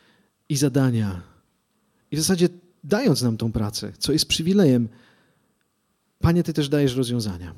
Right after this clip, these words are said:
Ty wiesz, że ten świat jest grzeszny, Ty doskonale to wiesz. Ty, Panie, jesteś oddzielony od grzechu, ale jesteś nam tak bliski. I dlatego właśnie przysłałeś swojego Syna, żebyśmy w mocy Twojego słowa, Jego dzieła i Ewangelii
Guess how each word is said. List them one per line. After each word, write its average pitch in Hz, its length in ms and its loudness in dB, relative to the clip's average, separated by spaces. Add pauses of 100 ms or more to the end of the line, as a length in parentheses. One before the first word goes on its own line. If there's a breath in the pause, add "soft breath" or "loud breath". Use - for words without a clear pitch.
(120)
Ty 214 100 -4
wiesz, 208 220 4
że 127 120 0
ten 117 120 -2
świat 135 280 -4
jest 127 120 -2
grzeszny, 123 400 -2
Ty 131 100 -6
doskonale 139 680 0
to 120 120 -12
wiesz. 110 280 -4 (720 loud breath)
Ty, 147 100 -8
Panie, 135 160 0
jesteś 131 220 0
oddzielony 139 520 2
od 113 100 -4
grzechu, 110 420 -6
ale 127 140 -4
jesteś 131 280 -6
nam 139 200 -2
tak 123 180 -6
bliski. 117 420 -10 (880)
I - 40 -10
dlatego 156 260 0
właśnie 120 220 0
przysłałeś 147 380 -4
swojego 139 300 -2
Syna, 147 300 -2
żebyśmy 135 460 -6 (800 soft breath)
w 113 120 -8
mocy 170 420 2
Twojego 160 480 -2
słowa, 120 800 0
Jego 135 280 -2
dzieła 101 480 -4 (920)
i 139 120 -4
Ewangelii 127 680 -2